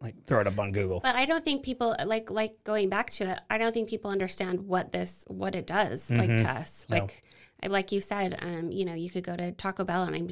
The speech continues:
Speaker 2: there, you get the crappy taco and you're like, "Well,
Speaker 1: Yeah.
Speaker 2: it sucks," you know?
Speaker 1: Yeah.
Speaker 2: And, but you're not writing that review. But
Speaker 1: No.
Speaker 2: when you go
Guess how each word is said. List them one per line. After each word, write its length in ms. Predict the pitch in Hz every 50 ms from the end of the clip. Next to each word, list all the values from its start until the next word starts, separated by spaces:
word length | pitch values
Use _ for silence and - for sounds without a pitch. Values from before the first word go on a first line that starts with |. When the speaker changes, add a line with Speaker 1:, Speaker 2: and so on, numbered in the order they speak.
| - - _
Speaker 2:
there, 200 | 196 185 - -
you 200 | 185 180 185 180
get 160 | 185 185 -
the 100 | 185 185
crappy 600 | 180 - - 190 185 185 - 196 190 185 175 175 -
taco 420 | - - 202 226 - 196 175 170 180
and 140 | 185 190 185
you're 100 | 180 180
like, 180 | 175 175 170 208
"Well, 260 | 233 262 269 262 - _ _ _
Speaker 1:
Yeah. 180 | - 117 110 110 - - - -
Speaker 2:
it 100 | 226 -
sucks," 460 | - 277 254 214 175 - - - -
you 100 | 208 202
know? 200 | 196 190 175 208
Speaker 1:
Yeah. 140 | 123 117 107
Speaker 2:
And, 160 | - 196 196 -
but 100 | 185 196
you're 120 | 208 208
not 200 | 214 208 202 -
writing 340 | - 190 185 190 190 185 185
that 120 | 180 - -
review. 480 | 175 180 180 185 196 170 135 165 170 - -
But 60 | -
Speaker 1:
No. 160 | - 190 175
Speaker 2:
when 200 | 185 196 190 190
you 140 | 190 185 180
go 480 | 180 - 190 185 185 185 180 175 -